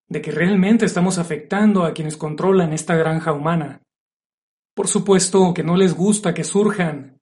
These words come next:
este tipo de herramientas, que ayuden, despierten y eleven al ser humano.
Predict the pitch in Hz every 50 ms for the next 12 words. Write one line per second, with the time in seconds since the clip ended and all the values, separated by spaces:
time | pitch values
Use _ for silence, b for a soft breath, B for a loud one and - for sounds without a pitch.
0 | _ _ - 170 - - 190 185 185 185 190 175 170 160 - 143 143 151 170 180
1 | 180 170 170 170 156 151 - - - - _ _ _ _ _ _ _ _ _ _
2 | _ - - 165 165 - 180 214 226 185 175 170 175 180 175 - - - _ _
3 | - - 170 190 190 - - 226 226 220 202 175 - - 175 170 160 151 - -
4 | - 202 165 156 151 151 165 190 214 208 190 170 151 147 147 - 180 165 147 147
5 | 160 165 156 - - - - _